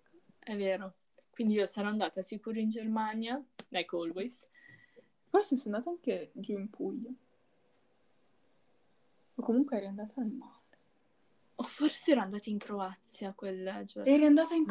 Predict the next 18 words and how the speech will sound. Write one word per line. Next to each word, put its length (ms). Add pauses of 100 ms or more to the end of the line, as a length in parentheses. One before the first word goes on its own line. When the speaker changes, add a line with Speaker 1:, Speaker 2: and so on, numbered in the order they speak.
Speaker 1:
Lì? 240
Speaker 2:
Croazia, 280
mi 180
sa. 220 (100)
Speaker 1:
Mi 100 (380)
Speaker 2:
Adesso 200
Speaker 1:
sa 80
Speaker 2:
vado 120
a 20
vedere 180
il 60
tuo 140
Speaker 1:
Croazia. 20
Speaker 2:
Instagram 580
feed. 280 (280)
Speaker 1:
<laughs> 300 (420)
Se 160
vuoi. 240